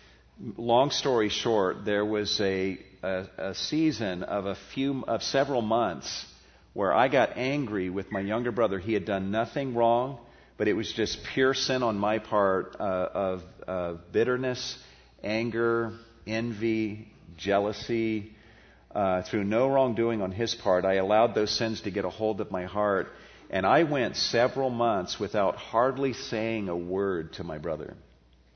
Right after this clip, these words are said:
And it, it hurt my younger brother. And, uh, at times he would, uh,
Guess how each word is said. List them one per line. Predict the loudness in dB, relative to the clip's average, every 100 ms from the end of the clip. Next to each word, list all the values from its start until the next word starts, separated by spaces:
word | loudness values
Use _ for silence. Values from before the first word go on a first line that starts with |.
| _ _ -20 -20 -20 -20 -14 0
And | 2 4
it, | 2 2
it | 0 2
hurt | 4 2 2
my | -2
younger | -2 -2 -4
brother. | -2 -2 -2 -4 -4 -6
And, | -4 -2 0 -2 -4 -4
uh, | -2 0 0 0 -4 -10 -10
at | -6 -4
times | 0 0 0 -2
he | -4 -2
would, | 0 0 2
uh, | 2 2 0